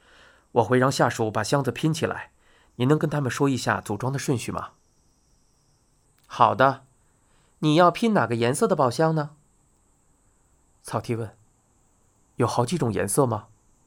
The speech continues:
？”“每个箱子颜色都不同，有金、银、铜、红、蓝五种，不过尺寸和形状都是一样的。”草剃说。“那就随便挑一个吧。”宫泽麻耶点了点头。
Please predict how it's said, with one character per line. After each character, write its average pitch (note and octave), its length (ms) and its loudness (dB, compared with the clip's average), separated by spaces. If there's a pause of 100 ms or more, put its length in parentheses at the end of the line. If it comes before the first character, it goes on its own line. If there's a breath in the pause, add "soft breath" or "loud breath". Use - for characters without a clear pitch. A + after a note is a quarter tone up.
(840)
？”“每 E3+ 200 6
个 D#3+ 120 2
箱 A3+ 200 6
子 G#3 80 2
颜 D#3 180 4
色 G#3+ 140 2
都 G#3+ 120 4
不 F#3 160 -2
同， C3 380 0 (400)
有 C3+ 140 4
金、 G#3 380 0 (240)
银、 E3+ 380 4 (280)
铜、 E3+ 360 4 (180)
红、 F3+ 420 6 (240)
蓝 C#3 280 6
五 D3 140 2
种， A#2+ 300 0 (500 soft breath)
不 G3 140 2
过 A3 100 10
尺 D3+ 180 4
寸 G3 160 2
和 F#3+ 80 2
形 E3 220 0
状 E3 180 4
都 G3 120 2
是 D3+ 160 -2
一 C3 60 -4
样 E3+ 200 4
的。” A2 180 -6 (960)
草 - 200 -10
剃 A2+ 120 -10
说。 - 280 -14 (800)
“那 G2 580 -2 (160)
就 B2 100 0
随 B2 160 -4
便 B2+ 160 0
挑 C#3+ 180 0
一 B2+ 80 0
个 - 120 -2
吧。” - 220 -12 (1200)
宫 C4+ 180 4
泽 A#3+ 140 8
麻 G#3 160 6
耶 B3 160 4
点 D#3 180 4
了 G3 60 4
点 D#3+ 180 0
头。 B2 440 -2